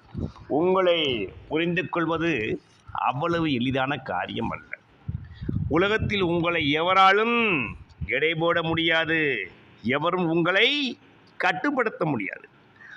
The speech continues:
அமானுஷ்யமான சக்தியையும் இயற்கைக்கு மிஞ்சிய மாபெரும் வல்லமையும் பெற்றவங்க, முருகப்பெருமானின் அனுக்கிரகம் பெற்றவங்க, சித்தர்களின் கோரக்க சித்தரின் அருளாசி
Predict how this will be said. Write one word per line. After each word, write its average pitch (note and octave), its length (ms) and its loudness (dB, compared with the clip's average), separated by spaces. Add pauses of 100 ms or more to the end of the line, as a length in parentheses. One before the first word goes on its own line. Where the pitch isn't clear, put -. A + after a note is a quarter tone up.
(180)
அமானுஷ்யமான A3+ 840 4
சக்தியையும் G#3+ 960 2
இயற்கைக்கு A3 680 0
மிஞ்சிய G#3 680 4
மாபெரும் G#3+ 600 4
வல்லமையும் A3 580 4
பெற்றவங்க, F3 720 2
முருகப்பெருமானின் F#3 960 2
அனுக்கிரகம் F3 600 0
பெற்றவங்க, D#3+ 480 0
சித்தர்களின் G#3 800 0
கோரக்க B3 380 4
சித்தரின் F3 520 0
அருளாசி E3+ 480 2